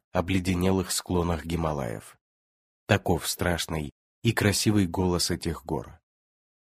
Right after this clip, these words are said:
Начались неприятности. Доктору Бернарду пришлось совершить трудный подъем во второй лагерь.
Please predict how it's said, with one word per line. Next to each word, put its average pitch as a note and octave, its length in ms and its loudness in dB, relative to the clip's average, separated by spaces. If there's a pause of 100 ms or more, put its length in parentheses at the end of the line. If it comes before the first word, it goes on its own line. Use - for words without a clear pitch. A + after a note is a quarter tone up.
(300)
Начались A2+ 520 4
неприятности. F2+ 960 -2 (220)
Доктору A#2 500 4
Бернарду A2 640 4
пришлось G2 480 2
совершить F#2+ 560 2
трудный G2 380 -2
подъем F2+ 460 2
во E2 120 0
второй E2+ 360 0
лагерь. D2+ 460 -6